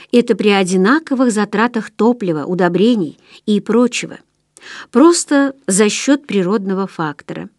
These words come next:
Ясно, что при одинаковой цене на топливо себестоимость нашей картошки будет в три раза выше.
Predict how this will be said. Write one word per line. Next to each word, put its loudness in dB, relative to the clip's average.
Ясно, 2
что -6
при -6
одинаковой -2
цене 0
на -2
топливо -2
себестоимость 0
нашей 0
картошки -6
будет 0
в -16
три 2
раза -2
выше. -8